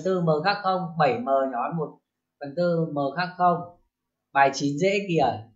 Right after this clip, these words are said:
Chép bài mình à? Ờ, Mi Uyên comment đầu tiên thì thầy nghĩ là các bạn chép bài của Mi Uyên rồi. Chết thật.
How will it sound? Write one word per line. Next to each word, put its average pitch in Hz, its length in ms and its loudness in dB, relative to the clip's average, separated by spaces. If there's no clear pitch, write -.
Chép 202 160 0
bài 165 220 4
mình 139 200 -2
à? 120 160 -4
Ờ, 135 340 0
Mi 202 220 6
Uyên 196 200 6
comment 180 260 4
đầu 160 180 4
tiên 185 200 4
thì 160 120 0
thầy 143 120 -4
nghĩ 165 140 -4
là 180 80 -6
các 180 60 0
bạn 180 240 -2
chép 196 160 -4
bài 151 200 0
của 123 120 -14
Mi 151 60 -14
Uyên 160 240 0
rồi. 143 320 2
Chết - 220 -12
thật. 147 120 2